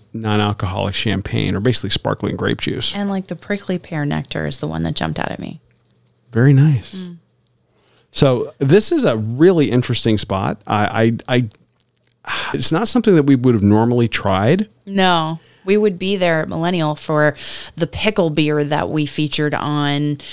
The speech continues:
Speaker 2: the show a while back.
Speaker 1: Yes, but this was a very fortunate discovery, I
Speaker 2: Mm-hmm.
Speaker 1: think.
Speaker 2: We were, we were there to pick up merchandise, actually.
Speaker 1: Yes.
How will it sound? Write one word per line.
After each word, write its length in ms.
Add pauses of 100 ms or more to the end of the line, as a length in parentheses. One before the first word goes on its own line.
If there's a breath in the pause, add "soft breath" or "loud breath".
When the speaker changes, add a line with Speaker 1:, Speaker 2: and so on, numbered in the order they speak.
(180 loud breath)
Speaker 2:
the 100
show 600
a 80
while 320
back. 420
Speaker 1:
Yes, 380
but 480
this 260
was 160
a 80
very 760
fortunate 1120
discovery, 640
I 60
Speaker 2:
Mm-hmm. 300
Speaker 1:
think. 140 (460 soft breath)
Speaker 2:
We 140
were, 520 (220)
we 120
were 200
there 560 (160)
to 100
pick 220
up 100
merchandise, 1000 (400)
actually. 680
Speaker 1:
Yes. 460